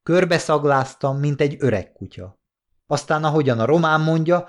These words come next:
fogam közé kaptam minden bátorságomat, és jegyet váltottam Stockholmba.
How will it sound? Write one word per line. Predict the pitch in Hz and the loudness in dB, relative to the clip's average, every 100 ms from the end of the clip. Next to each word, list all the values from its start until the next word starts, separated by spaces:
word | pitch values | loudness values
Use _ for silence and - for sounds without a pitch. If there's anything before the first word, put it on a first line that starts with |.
| - | -14
fogam | - 185 165 147 | 0 2 2 0
közé | 151 131 131 | 0 2 0
kaptam | 131 127 - 120 | 0 -2 0 0
minden | 131 143 127 113 | 2 2 2 2
bátorságomat, | 131 156 156 156 - 160 156 156 156 160 | 0 0 2 0 0 -2 0 0 0 -2
és | 147 | -2
jegyet | 170 139 113 117 | 2 2 2 0
váltottam | 117 117 131 - 135 131 | 0 0 -2 -2 0 0
Stockholmba. | - 151 - 98 92 92 95 - | -2 -4 -2 -8 -8 -10 -14 -18